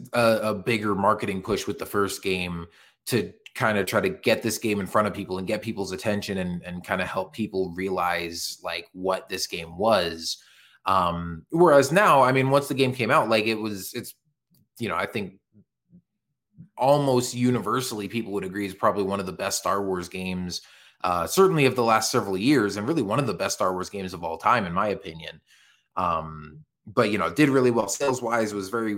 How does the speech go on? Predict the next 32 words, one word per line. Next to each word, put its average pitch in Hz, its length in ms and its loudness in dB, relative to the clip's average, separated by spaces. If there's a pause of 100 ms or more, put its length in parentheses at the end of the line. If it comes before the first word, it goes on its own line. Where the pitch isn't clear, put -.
(160)
you 104 140 -8
know, 82 100 -6
well 101 220 -2
received. 98 420 -6
There's 98 160 -4
a 98 60 -6
lot 92 200 0
of 98 80 -8
people 95 280 -8
that, 92 160 -8 (100)
you 95 140 -14
know, 82 60 -10
are 87 120 -4
big 90 220 -12
fans 95 320 -10
of 92 80 -8
it 87 80 -6
and 87 100 -12
are 90 100 -8
looking 92 220 -10
forward 92 260 -6
to 85 60 -18
the 82 100 -18
sequel. 101 300 -10
So 117 140 0
I - 20 2
don't 170 160 4
think 185 160 4
they 180 140 4
need 139 420 2
to 131 100 4
show 104 680 0